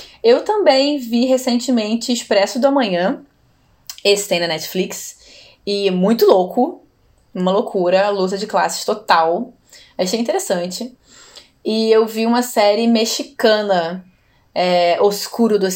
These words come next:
Deseo. E aí essa série foi muito doido, porque essa série, a cada episódio, tem um plot twist diferente.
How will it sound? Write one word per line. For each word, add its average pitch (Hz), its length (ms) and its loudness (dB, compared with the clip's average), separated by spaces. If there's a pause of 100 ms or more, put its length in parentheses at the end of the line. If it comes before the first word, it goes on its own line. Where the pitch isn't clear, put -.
(120)
Deseo. 156 720 -4 (680)
E 226 160 2
aí 233 180 8
essa 285 340 4
série 247 960 2
foi 277 180 0
muito 294 400 0
doido, 269 320 2
porque 294 280 -6
essa 294 260 -6
série, 302 340 0
a 269 60 -2
cada 302 280 0
episódio, 254 600 -2
tem 269 180 2
um 320 160 -6
plot 262 460 0
twist 269 520 -2
diferente. 262 880 -2